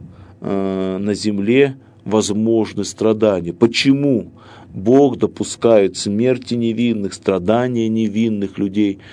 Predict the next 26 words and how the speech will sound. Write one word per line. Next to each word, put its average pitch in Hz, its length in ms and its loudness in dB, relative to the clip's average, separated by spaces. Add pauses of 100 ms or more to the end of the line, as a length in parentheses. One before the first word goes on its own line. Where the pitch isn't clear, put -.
(260)
почему 131 380 -2
в 110 60 0
этом 104 280 0
мире 120 240 0
существует 107 920 -2 (440)
вот 110 260 -2
сама 113 380 4
эта 101 160 -2
проблематика 104 920 -2
невинного 101 720 -2
страдания 98 800 -4 (320)
людей. 104 460 0
Это, 120 160 0
как, 113 360 0 (280)
наверное, 101 380 2
каждый 101 360 2
понял, 110 380 0
тема 107 420 0
очень 117 400 -2
часто 92 540 -2 (420)
поднимается 104 800 2
людьми, 101 580 -4 (380)
которые 110 560 2
знают, 113 440 0
что - 260 -2
мы 107 300 -4